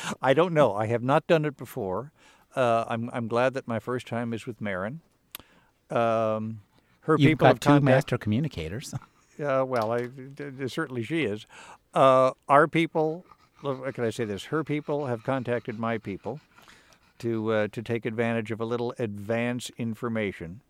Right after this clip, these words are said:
Speaker 1: So, uh, I, I found myself thinking yesterday, "Hmm, well, if Marin's people are asking about that, it must mean because she's gonna ask about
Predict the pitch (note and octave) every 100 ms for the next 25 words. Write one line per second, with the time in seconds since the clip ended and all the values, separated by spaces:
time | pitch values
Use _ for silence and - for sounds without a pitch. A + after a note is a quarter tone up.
0 | _ _ _ _ _ - B2+ A#2 A2+ A2+
1 | A2+ - A2+ A2+ A#2 A#2+ A2+ C3+ C#3 B2
2 | A2+ B2+ A2 D#3 C3+ A#2 A2 G2 - G#2
3 | G#2+ G#2+ E3 A#2 D2 C#2 _ _ - _
4 | - B2 A2+ A#2 A#2+ C#3+ E3+ F#3 F#3 E3
5 | - C#3 C#3 C3+ A#2+ A2 A#2 A2+ - A#2
6 | G#2+ G#2 G#2 G2 G#2 G2+ F#2 F#2 - A2
7 | A2 - G#2+ G#2+ G#2+ G#2+ G2 G2+ - G#2
8 | F#2+ - G#2+ G2+ G#2+ G2+ G2 G2 C3+ -
9 | G2 F#2 F2 D#2+ D#2+